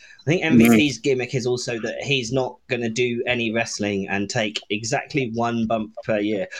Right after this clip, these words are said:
Speaker 1: Or has he had any matches on the weekly shows apart from at the Rumble?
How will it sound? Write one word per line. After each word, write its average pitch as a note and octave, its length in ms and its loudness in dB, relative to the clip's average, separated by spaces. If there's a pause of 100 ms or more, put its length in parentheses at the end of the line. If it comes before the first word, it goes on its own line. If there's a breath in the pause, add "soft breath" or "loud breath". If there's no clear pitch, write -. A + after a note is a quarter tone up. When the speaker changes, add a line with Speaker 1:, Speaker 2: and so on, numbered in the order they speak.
Speaker 1:
Or D3 100 4
has F#3 100 4
he F3+ 100 0
had F3+ 180 2
any F3 140 0
matches D3 320 -2
on D3 120 2
the C3+ 60 2
weekly C3 360 -4
shows G#2+ 540 0
apart A#2 300 0
from G2 360 0
at G#2 120 -4
the G2+ 100 -8
Rumble? F#2 460 -6